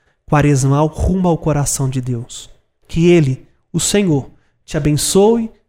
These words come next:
te guarda e faça com que sua vida seja plena de sentido. Que pela intercessão de Nossa Senhora da Piedade,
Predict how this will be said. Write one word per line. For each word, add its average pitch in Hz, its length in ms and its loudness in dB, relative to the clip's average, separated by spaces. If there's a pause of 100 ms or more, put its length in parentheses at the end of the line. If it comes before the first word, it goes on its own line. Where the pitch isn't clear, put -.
te - 140 -14
guarda 143 480 0 (320)
e 160 60 -8
faça 175 420 0
com 185 180 -2
que - 80 -8
sua 170 220 0
vida 175 260 0
seja 165 280 0
plena 151 320 -2
de 143 100 -4
sentido. - 540 -10 (560)
Que - 80 -18
pela 175 160 0
intercessão 196 580 2
de 190 100 0
Nossa 208 320 0
Senhora 202 400 0
da 196 80 2
Piedade, 185 600 0